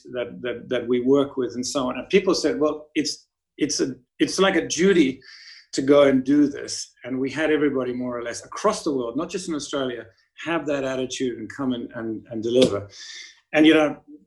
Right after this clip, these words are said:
it's, uh, you know, it's, I mean, I'm very proud to work for this company, and I have been for many years, but, you know, at that point, you really know it's something special. It's, it's a big deal. Yeah. So anyway, good, good for that. Yeah.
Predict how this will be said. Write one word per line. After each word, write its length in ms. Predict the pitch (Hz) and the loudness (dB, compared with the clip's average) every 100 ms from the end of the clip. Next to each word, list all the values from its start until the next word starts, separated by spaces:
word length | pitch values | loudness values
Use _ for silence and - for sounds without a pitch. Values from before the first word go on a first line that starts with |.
| _ _ | _ _
it's, 300 | 160 139 - | -6 -6 0
uh, 520 | 170 151 151 147 143 143 | 4 4 4 2 -4 -4
you 80 | 151 | -4
know, 80 | |
it's, 300 | 123 - - _ _ _ _ _ | -4 -10 -16 _ _ _ _ _
I 60 | 147 | -14
mean, 120 | 143 | -8
I'm 220 | 180 180 113 | -6 -6 -8
very 220 | 107 147 | -2 0
proud 320 | 139 156 135 - | 0 -4 -6 -8
to 160 | 120 | -8
work 180 | 127 127 | -8 -8
for 100 | - | -12
this 140 | 110 | -14
company, 440 | 101 123 107 107 104 | -12 -12 -10 -12 -10
and 180 | 104 110 | -10 -6
I 40 | |
have 200 | 127 127 | -4 -4
been 140 | 123 | -6
for 100 | 107 | -8
many 200 | 117 113 | -12 -10
years, 260 | 110 117 110 | -6 -6 -8
but, 160 | 117 107 _ | -14 -20 _
you 120 | 131 | -8
know, 60 | 104 | -6
at 180 | 104 - | -4 0
that 240 | 170 170 | 0 0
point, 340 | 160 151 143 - - - - _ - | -2 0 -2 -8 -20 -20 -20 _ -6
you 140 | 127 | -2
really 200 | 123 127 | 0 0
know 140 | 120 | -2
it's 120 | 113 101 | -6 -8
something 320 | 117 - - | -12 -12 -16
special. 460 | - 110 - - | -12 -14 -12 -12
It's, 260 | 139 - - | -12 -10 -8
it's 220 | 139 - | -8 -10
a 40 | - | -8
big 200 | 113 101 | -10 -8
deal. 180 | - - _ - | -14 -16 _ -18
Yeah. 200 | - - - _ | -16 -16 -20 _
So 180 | - 135 | -2 0
anyway, 300 | 113 98 101 - | 0 -4 -10 -16
good, 160 | - 143 - - | 0 0 0 -6
good 160 | - 147 | 2 2
for 120 | - | 0
that. 240 | 110 - - | -8 -10 -14
Yeah. 240 | - 117 | -14 -12